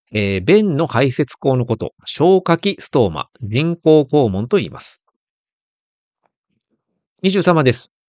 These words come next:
尿路ストーマや消化器ストーマの保有者のことを何というでしょうか？オストメイトと言います。このあたりもね、覚えておいてください。えー、尿路ストーマや消化器ストーマの保有者のこと、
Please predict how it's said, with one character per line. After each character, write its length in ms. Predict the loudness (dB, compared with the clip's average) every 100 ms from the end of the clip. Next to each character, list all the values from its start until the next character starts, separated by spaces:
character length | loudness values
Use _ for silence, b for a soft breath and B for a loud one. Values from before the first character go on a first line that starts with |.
| _
尿 340 | 0 2 4 2
路 20 |
ス 80 | 0
ト 160 | 0
ー 20 | 0
マ 100 | 2
や 240 | 2 0
消 240 | 0 0 2
化 120 | 0
器 120 | -2
ス 100 | -2
ト 140 | 0 0
ー 20 |
マ 120 | 2
の 200 | 0 -2 _
保 240 | -4 0
有 320 | 2 0 -2 -2
者 200 | -2 -2
の 100 | 0
こ 120 | 0
と 120 | 2
を 160 | 0 0
何 260 | -4 -4
と 120 | -2 -2
い 80 |
う 20 | -2
で 60 |
し 100 | -2
ょ 60 | -2
う 40 |
か？ 460 | -2 -6 -6 -10 -14 _ _ _ _ _ _ _ _ _ _ _ _ _ _ _
オ 120 | -2 -2
ス 200 | -2 2
ト 180 | 4
メ 160 | 4 2
イ 180 | 0 -4 0
ト 240 | 0 0 _ _ _ _ -4
と 60 |
言 80 | -2
い 40 |
ま 120 | -2 -4
す。 180 | -6
こ 140 | -4 -2
の 100 | 2
あ 40 |
た 80 | 2
り 60 | 0
も 120 | -4
ね、 100 | -6 -2
覚 180 | 0
え 40 | 0
て 80 | -4
お 40 |
い 60 | -6
て 80 |
く 80 | -4
だ 80 | -4
さ 160 | -6 -10
い。 60 | _ b _ _ -6
え 220 | -2 0
ー、 60 | 2
尿 280 | 4 4 2
路 0 |
ス 100 | 0
ト 140 | -2
ー 20 |
マ 100 | 0
や 140 | 0 0
消 220 | -2 0
化 120 | 0
器 100 | -2
ス 80 | -2
ト 120 | -2
ー 40 | 0
マ 100 | 0
の 100 | 0
保 220 | 0 0
有 220 | 0 -2
者 160 | -4 -6
の 80 | -8
こ 100 | -10
と、 160 | -12